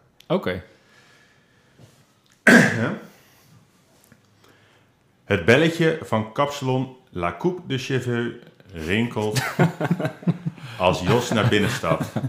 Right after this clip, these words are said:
Speaker 2: "Goedemiddag, Jos, hoe is-ie?"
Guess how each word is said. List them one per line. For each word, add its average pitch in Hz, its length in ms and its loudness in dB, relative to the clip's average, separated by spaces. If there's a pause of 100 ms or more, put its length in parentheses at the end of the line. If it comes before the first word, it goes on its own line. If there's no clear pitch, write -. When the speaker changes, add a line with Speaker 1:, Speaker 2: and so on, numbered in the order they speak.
(1160)
Speaker 2:
"Goedemiddag, 233 460 6
Jos, 185 340 6
hoe 175 180 6
is-ie?" 175 480 4